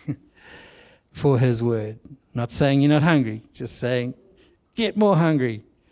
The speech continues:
No matter what choices you're facing or what situation it is this week, just hunger for God will change you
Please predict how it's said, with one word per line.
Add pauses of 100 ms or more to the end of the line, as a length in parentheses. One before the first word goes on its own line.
(800)
No
matter
what
choices
you're
facing (1500)
or
what
situation (880)
it
is
this
week,
just
hunger
for
God
will
change (180)
you